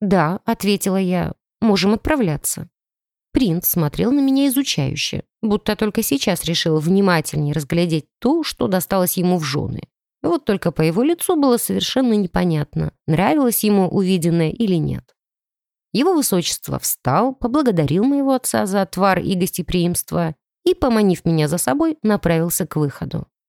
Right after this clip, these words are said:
Я быстро обняла папу, поцеловала в щеку и пошла следом за принцем. Но тот вдруг остановился, забрал у меня сумку и чемодан и только потом продолжил путь. «Я бы и сама донесла»,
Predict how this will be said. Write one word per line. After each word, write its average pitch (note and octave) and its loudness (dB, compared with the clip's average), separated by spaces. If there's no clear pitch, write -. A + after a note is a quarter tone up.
Я G#3 4
быстро F3+ 2
обняла D#3+ 2
папу, C#4 0
поцеловала G3 0
в - -6
щеку - -2
и F4 2
пошла G#3 0
следом D#3+ 0
за D#3+ 0
принцем. C#3+ -4
Но G#3 0
тот F4 0
вдруг A#3+ 0
остановился, A3 0
забрал B3 2
у A3+ 4
меня F#3+ 2
сумку F#3+ 0
и F3 0
чемодан E3 0
и A3+ 0
только D#3+ 0
потом G#3+ 0
продолжил D#3+ 0
путь. - -8
«Я F3+ 0
бы E3+ 2
и D#3+ 0
сама D#3 2
донесла», G3+ 0